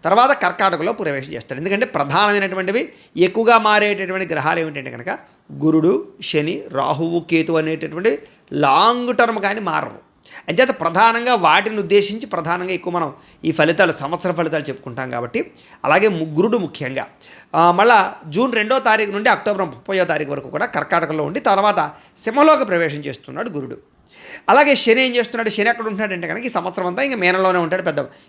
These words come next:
ఈ సంవత్సరం మార్పు లేదు శనిలో. అయితే రాహువు ఈ సంవత్సరం డిసెంబర్ వరకు కూడా కుంభంలో ఉంటాడు, తర్వాత మళ్ళీ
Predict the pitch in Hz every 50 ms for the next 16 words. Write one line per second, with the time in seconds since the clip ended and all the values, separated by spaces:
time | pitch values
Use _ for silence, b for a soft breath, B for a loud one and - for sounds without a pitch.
0 | b - 147 - 160 151 165 175 196 180 160 143 156 175 175 170 160 151 143 147
1 | 131 - 123 123 127 - - - _ _ B B B B B B B - 226 277
2 | 247 - - 147 143 175 233 269 285 320 330 415 294 247 - 220 202 214 214 -
3 | 254 226 190 170 156 151 165 165 233 247 262 262 254 240 240 240 214 226 - -
4 | 226 220 214 175 170 180 180 202 214 196 190 190 214 160 135 - - 151 170 196
5 | 180 170 180 196 240